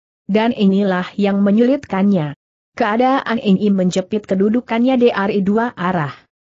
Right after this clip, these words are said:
Semenjak fitnah keji yang didalangi oleh ayahnya bertiga, Siu Li sadar bahwa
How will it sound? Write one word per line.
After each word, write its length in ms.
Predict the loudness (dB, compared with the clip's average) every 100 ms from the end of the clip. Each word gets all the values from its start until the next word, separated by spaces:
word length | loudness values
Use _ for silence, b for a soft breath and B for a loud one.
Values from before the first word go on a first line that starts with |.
| -14
Semenjak 800 | -4 0 2 2 0 -2 -8 -6
fitnah 720 | -8 -6 -8 -8 -4 -4 -2
keji 320 | -2 0 0
yang 160 | 0 0
didalangi 640 | 0 0 0 0 0 0 -2
oleh 320 | -2 -2 -4
ayahnya 720 | -4 -2 -2 -2 -2 -2 0
bertiga, 640 | 0 -2 -2 -2 -2 -4 -8 _
Siu 320 | -6 0 0 0 -2 -2 -2
Li 160 | -2
sadar 480 | -2 -2 0 0 2
bahwa 500 | 0 0 2 2